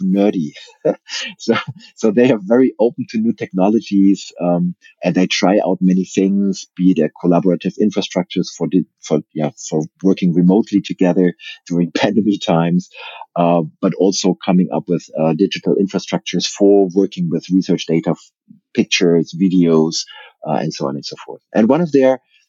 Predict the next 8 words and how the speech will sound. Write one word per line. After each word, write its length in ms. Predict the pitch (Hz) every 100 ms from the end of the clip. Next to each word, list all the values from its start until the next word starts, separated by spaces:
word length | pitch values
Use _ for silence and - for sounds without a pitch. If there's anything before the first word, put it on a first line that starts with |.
| _ _ _
one 140 | 110
of 100 | 113
their 140 | 113 92
big 260 | 104 -
issues 440 | 147 - 107 98 -
is 300 | 95 101 -
that, 320 | 87 85 85 - _ _ _ _ _ _ - -
um, 500 | 85 85 85 82 82